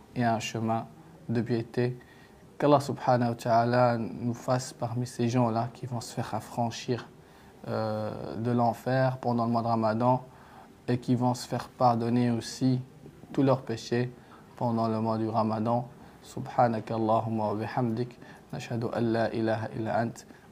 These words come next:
نستغفرك ونتوب إليك. وصل اللهم على نبيك محمد. السلام عليكم ورحمة الله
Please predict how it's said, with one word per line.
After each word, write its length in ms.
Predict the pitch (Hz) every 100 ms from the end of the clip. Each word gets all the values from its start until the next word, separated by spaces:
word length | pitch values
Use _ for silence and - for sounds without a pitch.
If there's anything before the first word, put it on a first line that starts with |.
| -
نستغفرك 760 | 135 - 117 - 120 117 110
ونتوب 640 | 117 110 110 107 - 117 113
إليك. 340 | 113 123 123 - - - -
وصل 280 | 123 127 123
اللهم 480 | 117 113 113 117
على 180 | 110 107 110
نبيك 380 | 113 104 -
محمد. 720 | 113 113 - 120 117 107 113 151 - - - -
السلام 500 | - - 113 110 107
عليكم 560 | - 104 113 - 120 113
ورحمة 460 | 110 - - 107 117
الله 300 | 110 110